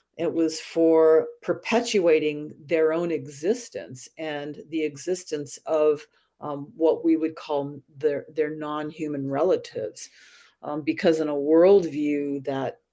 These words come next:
sees, um, sees you as not separate from the land, you are, uh, you are just part of a much larger, you know,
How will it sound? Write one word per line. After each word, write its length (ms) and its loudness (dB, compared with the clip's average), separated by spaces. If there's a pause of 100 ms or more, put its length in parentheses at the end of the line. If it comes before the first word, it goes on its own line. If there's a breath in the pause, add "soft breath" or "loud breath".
(240)
sees, 720 -6 (360 soft breath)
um, 200 -8
sees 460 -2
you 180 0
as 220 2
not 300 0
separate 460 0
from 280 -6
the 80 -2
land, 720 0 (480 soft breath)
you 800 0
are, 540 2
uh, 220 -8
you 300 4
are 400 4
just 420 -2
part 560 2
of 460 -2
a 60 -14
much 380 -10
larger, 580 -2
you 100 -6
know, 120 -4